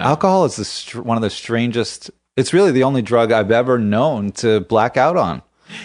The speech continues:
Speaker 1: Yeah,
Speaker 2: You know?
Speaker 1: you know, I think I, it, it really, it's fascinating that it does not have the taboo that even marijuana has, which is rather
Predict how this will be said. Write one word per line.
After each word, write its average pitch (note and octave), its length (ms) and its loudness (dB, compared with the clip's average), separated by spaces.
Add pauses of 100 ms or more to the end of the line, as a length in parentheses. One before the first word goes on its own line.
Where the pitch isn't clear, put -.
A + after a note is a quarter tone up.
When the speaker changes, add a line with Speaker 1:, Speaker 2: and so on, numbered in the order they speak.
(140)
Speaker 1:
Yeah, B3+ 500 2
Speaker 2:
You C3+ 60 4
know? C#3+ 140 2
Speaker 1:
you A#3 60 4
know, A3+ 120 -2
I A3 160 2
think B3+ 380 -10
I, G#3+ 60 0 (340)
it, A3 240 -8
it G#3 160 4
really, B3 680 -6 (260)
it's F#3 260 2
fascinating A#2 1300 -2
that A#2 600 -2
it B2+ 260 0
does B2 260 0
not D3+ 480 0
have C#3 360 -4
the G2+ 100 0
taboo F#2 1000 -2 (380)
that C3 240 0
even F3 340 2
marijuana C3 760 2
has, D2+ 640 -10 (220)
which D#3+ 200 2
is D3+ 140 -2
rather G3+ 680 0